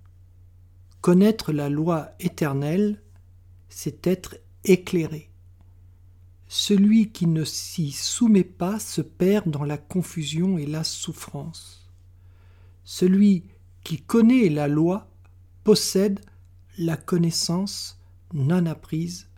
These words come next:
venue du Tao. Celui-là est tolérant et juste.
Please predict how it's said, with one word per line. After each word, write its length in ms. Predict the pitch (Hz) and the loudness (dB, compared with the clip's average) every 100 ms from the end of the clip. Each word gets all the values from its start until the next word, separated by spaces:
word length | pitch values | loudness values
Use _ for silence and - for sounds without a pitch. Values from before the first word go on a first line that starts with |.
| - - - - - - | -20 -20 -20 -20 -20 -18
venue 400 | - 143 147 160 | -4 -2 0 0
du 160 | 147 143 | -2 -10
Tao. 340 | - 143 147 - - - - - - - - - - - - | -12 -12 -14 -16 -20 -20 -20 -20 -20 -20 -20 -20 -20 -20 -20
Celui-là 800 | - - 147 143 151 151 185 208 - - - - - - - | -12 -4 -4 0 0 2 0 -2 -8 -20 -20 -20 -20 -20 -12
est 240 | 147 - | -10 -8
tolérant 500 | - 175 165 160 180 | -2 2 2 2 0
et 100 | 156 | 0
juste. 580 | 131 - 160 - - - | -2 -8 -14 -14 -18 -20